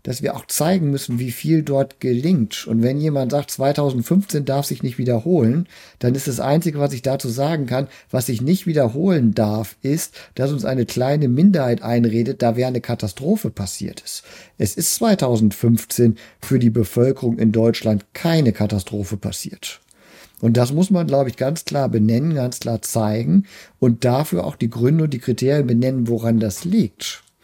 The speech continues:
Und jetzt auf einen neuen Anstieg in der Fluchtbewegung in Europa zu reagieren, indem man sagt, zweitausendfünfzehn sei angeblich alles schiefgelaufen und deswegen machen wir es diesmal komplett anders. Das ist natürlich ein fatales Signal.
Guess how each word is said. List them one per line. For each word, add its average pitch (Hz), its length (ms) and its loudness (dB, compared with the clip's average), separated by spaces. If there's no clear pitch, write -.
Und 117 180 0
jetzt 143 240 2
auf 139 180 -6
einen 120 340 2
neuen 196 580 2
Anstieg 165 640 -6
in 127 120 -10
der 139 140 -2
Fluchtbewegung 143 920 -4
in 135 160 -6
Europa 135 640 -2
zu 127 200 -4
reagieren, 135 540 2
indem 135 280 0
man 120 180 4
sagt, 113 540 -2
zweitausendfünfzehn 139 880 0
sei 131 240 0
angeblich 123 760 0
alles 143 200 -2
schiefgelaufen 120 560 2
und 123 80 -2
deswegen 131 260 -2
machen 135 180 -4
wir 123 60 0
es 110 80 -4
diesmal 185 340 0
komplett 147 460 -4
anders. 143 640 0
Das 110 180 -2
ist - 140 -6
natürlich 135 340 -2
ein 127 80 -8
fatales 131 480 -2
Signal. 117 540 -2